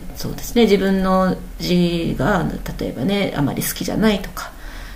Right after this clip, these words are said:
なんかね、正しく読んでもらえないんだよねとか、人前で書くの恥ずかしいんだよねという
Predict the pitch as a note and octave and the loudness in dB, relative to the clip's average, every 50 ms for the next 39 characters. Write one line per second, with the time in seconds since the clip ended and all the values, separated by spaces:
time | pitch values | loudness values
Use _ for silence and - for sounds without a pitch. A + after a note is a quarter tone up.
0 | - - G3+ F3+ F3+ F3 E3+ F3+ F#3 F3+ - F3+ F#3+ F#3 F3+ - - - E3 F#3 | -2 2 4 4 4 4 4 2 2 2 0 0 2 2 0 0 0 2 2 4
1 | G#3+ G#3+ G3+ F#3 F3+ F#3+ G#3 A3+ A#3+ A#3+ C4+ C#4 C4 A#3+ B3 B3 B3 B3 C4 C4 | 4 4 4 4 4 4 6 6 6 8 8 8 8 8 6 6 6 6 6 6
2 | B3+ A#3+ F3+ F3+ - D#3 D3 D3+ - - - - G3 G3+ G#3+ A3 A#3 A3+ A3+ A#3+ | 6 4 2 0 -2 -2 -2 -4 -4 -4 -2 0 0 2 2 2 2 2 0 0
3 | - A3+ A#3 F#3 - A3 A3 A#3+ - A#3+ A#3 A#3 D4+ D4 C#4 - A#3 A#3+ B3+ C4 | 0 2 0 2 2 0 0 0 2 0 2 2 4 4 4 4 4 4 6 6
4 | C4+ C4 C4 - - - | 6 4 4 0 -2 -2